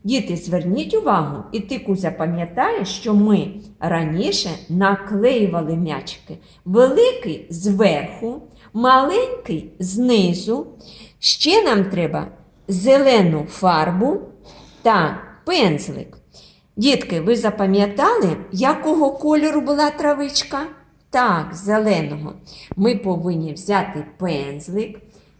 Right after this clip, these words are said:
за металеву спідничку, мокнути у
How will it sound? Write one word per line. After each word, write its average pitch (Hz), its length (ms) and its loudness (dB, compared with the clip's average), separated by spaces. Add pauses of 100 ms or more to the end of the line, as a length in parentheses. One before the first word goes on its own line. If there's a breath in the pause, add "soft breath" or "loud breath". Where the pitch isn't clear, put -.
(180 soft breath)
за 196 520 0
металеву 285 840 -2
спідничку, 190 1080 -8 (1000 loud breath)
мокнути 285 1300 2 (300)
у 254 360 6